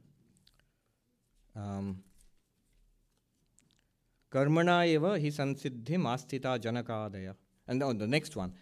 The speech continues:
"Yad yad acharati shrestha." Whatever the superior person does, that, um,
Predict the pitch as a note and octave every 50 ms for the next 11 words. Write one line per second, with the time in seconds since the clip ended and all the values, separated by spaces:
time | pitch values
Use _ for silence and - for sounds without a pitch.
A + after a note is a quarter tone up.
0 | _ - C#3 E3+ F3+ F3+ F3+ F#3 E3+ D#3 C#3+ C#3+ C#3+ - C#3 C3 C3 C3 A#2+ -
1 | - G#2+ G#2 - - - - - - _ _ _ _ - A2+ A#2+ C3 B2 D#3 D3
2 | D3+ C#3 B2+ - - - - C3+ C3 C3 A#2+ - B2 A#2 - - A#2 G#2+ A2 D3
3 | G#3+ A#3 - - - _ _ _ _ _ _ _ _ - - G#2 F#2+ A2+ B2+ F3
4 | F#3 - - _ _ _ _ _ _ _ _ _ _ - F#2+ F#2+ G2 F#2+ F#2+ F#2+
5 | F#2+ G2 F#2+ F#2+ F#2+ F#2+ F#2+ F#2+ F#2